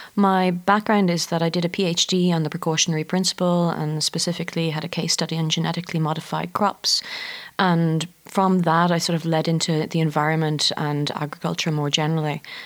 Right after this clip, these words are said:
Within the, the area of Brexit, I suppose the real thing was that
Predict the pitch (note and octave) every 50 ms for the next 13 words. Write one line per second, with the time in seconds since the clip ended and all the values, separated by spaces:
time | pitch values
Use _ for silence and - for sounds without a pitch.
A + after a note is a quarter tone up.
0 | - - - - - _ _ _ _ _ - F#3 F3+ F3+ F#3 G#3 G3 F#3+ F3+ F3+
1 | F3 E3+ E3+ E3 E3+ - F3 E3+ E3+ - - E3+ F3 F3 E3 D#3+ - - F3 F3+
2 | F#3+ - - G#3+ G3 F#3 - - - F3 E3+ - G3+ G3 F3+ F3+ F3+ F3 F3 G3+
3 | A3+ A3 - G3+ F3+ E3 E3 D#3+ D#3+ - - - E3+ E3 D#3+ D#3 D#3 -